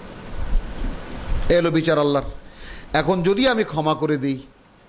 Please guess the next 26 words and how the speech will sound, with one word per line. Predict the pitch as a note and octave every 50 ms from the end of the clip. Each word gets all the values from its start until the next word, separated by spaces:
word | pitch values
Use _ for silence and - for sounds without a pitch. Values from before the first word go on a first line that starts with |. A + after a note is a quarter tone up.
| - - - - - - - - - - - - - - - - - - -
যে | D3
"ঠিক | C#3+ E3 F3 E3+
আছে | E3+ D3 D3
ভাই, | C#3 C3+ C3 A2
তুমি | C3+ C3+ B2+ B2 A#2+
যা | G#2+ C3
করেছো | A#2+ A2 B2+ C3+ D3+ C#3+ C3+ C#3+
করেছো, | A#2 D3+ D#3 E3 D#3 F#3 F#3+ - - - - - - - - - - - - - - - -
আমি | C3+ B2 A#2+
মাফ | A#2 A#2 A#2 A2+ A#2 -
করে | A#2 G#2 G2+
দিলাম", | F2+ F#2+ E2+ D#2+ D#2 - - - - - - - - - - -
তাহলে | - D3 D3 D3+
"ফামান | - - D3+ D#3 E3+ F#3+ G3+ G3+
তাসাদ্দাকা | - - F3+ D#3 - F#3+ A3 G3+ F#3 F3+ G3 F#3 F#3 F#3 F3 E3+ D#3+ - - - - - - - - -
বিহি | A#2 B2 D3 B2+ C#3 F#3+ G3+ G#3 G#3+ - - - - - - - - -
ফাহুয়া | D3 E3 E3+ E3+ G3+ G#3+ A3 F#3+
কাফারাতুন | - - D#3 C3+ - - E3+ E3+ D3+ C#3 - D3+ B2
লাহু", | A#2+ A#2+ A2+ A#2+ B2
তাহলে | - E3 E3 E3+ E3 - - -
তার | F3+ F3+ G3+ G3 E3 D3 D3 - - - - - - - - -
যে | B2+ B2 D#3+ C#3+
ক্ষমা | - - D#3 E3 F3+ F#3
করে | F3+ F3+ G3 F#3+ F#3
দিল | D#3 D#3 G#3 G3 F#3 E3
তার | - - E3 E3